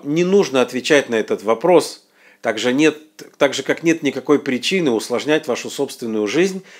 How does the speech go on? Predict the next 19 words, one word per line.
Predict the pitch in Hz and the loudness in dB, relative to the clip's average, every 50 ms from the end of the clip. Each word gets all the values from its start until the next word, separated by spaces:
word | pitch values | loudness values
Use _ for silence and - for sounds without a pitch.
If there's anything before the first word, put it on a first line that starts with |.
| - - - _ | -20 -20 -20 _
пытаясь | - 131 127 127 135 131 120 - | -8 -6 0 4 4 4 4 2
обучить | - 117 104 98 107 107 104 - - 180 190 190 - - _ _ _ _ _ _ - | -2 -8 -8 -6 -6 -6 -4 -2 -2 0 -2 -2 -4 -14 _ _ _ _ _ _ -4
или | 135 135 135 131 123 | -2 0 2 2 2
изменить | 117 110 117 117 117 113 113 104 - - | 2 0 -2 -2 -2 -2 -2 -4 -6 -6
тех, | - - 156 165 175 170 - - _ _ _ _ _ | 0 2 4 4 4 2 -2 -16 _ _ _ _ _
кто | _ - - 131 | _ -6 -6 -4
не | 113 110 | -4 -2
готов | 104 107 107 - 127 123 117 107 | 0 0 0 2 0 -2 -2 -2
знать. | 101 - 95 90 82 78 - - - - _ _ _ _ _ _ _ _ _ _ _ _ _ _ _ _ _ _ _ _ _ _ _ _ _ _ _ _ _ _ _ _ _ _ _ _ _ _ | -8 -8 -8 -8 -8 -10 -12 -18 -20 -20 _ _ _ _ _ _ _ _ _ _ _ _ _ _ _ _ _ _ _ _ _ _ _ _ _ _ _ _ _ _ _ _ _ _ _ _ _ _
Тем | - - 165 190 208 214 | 2 4 4 6 6 4
не | 214 | 2
менее, | 208 190 165 123 101 90 85 80 - _ _ _ _ _ _ _ _ _ _ _ _ _ _ _ _ _ _ _ _ _ | 2 2 2 0 0 -4 -8 -14 -18 _ _ _ _ _ _ _ _ _ _ _ _ _ _ _ _ _ _ _ _ _
больше | - 95 110 143 165 165 165 - 131 | -8 0 4 4 4 4 4 0 -4
и | 113 101 117 117 | -6 -4 -6 -4
больше | 107 123 139 143 139 - - 117 | 0 2 2 2 2 0 -6 -6
людей, | 104 110 107 117 135 131 | -6 -6 -4 -2 -2 -2
да, | 117 104 98 104 117 113 104 | -2 -4 0 2 4 4 4
хотят | - - - - - 92 87 82 | 0 -2 -10 -10 -8 -10 -10 -10
знать. | 80 - - 82 80 76 - - - - | -12 -16 -16 -16 -16 -16 -18 -20 -20 -20